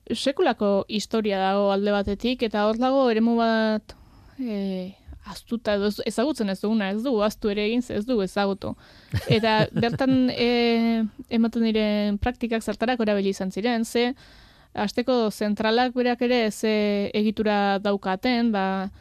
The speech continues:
Speaker 1: ba, ni, niri ez zidan arretarik deitu ez nagoelako horretara, baina Ainhoak adibidez, eh, nabarmentzen zuen, ez? Ia denek,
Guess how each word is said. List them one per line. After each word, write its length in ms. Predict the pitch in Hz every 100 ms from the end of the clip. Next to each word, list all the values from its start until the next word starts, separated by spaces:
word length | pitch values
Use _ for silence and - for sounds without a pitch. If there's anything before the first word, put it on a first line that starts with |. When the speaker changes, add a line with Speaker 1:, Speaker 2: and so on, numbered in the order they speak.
| - - - - -
Speaker 1:
ba, 200 | - 196
ni, 600 | 196 214 220 220 208 - - -
niri 360 | 214 220 220 254
ez 60 |
zidan 300 | 247 220 208 208
arretarik 400 | 214 214 208 214
deitu 240 | 214 233
ez 120 | 226 233
nagoelako 540 | 220 196 196 190 196
horretara, 400 | 196 196 202 247
baina 220 | 220 214
Ainhoak 280 | 208 214 214
adibidez, 360 | 214 208 214 226
eh, 280 | 220 214 214
nabarmentzen 580 | 220 226 226 220 - 208
zuen, 260 | - 220 214
ez? 180 | 262
Ia 100 | 240 240
denek, 240 | 247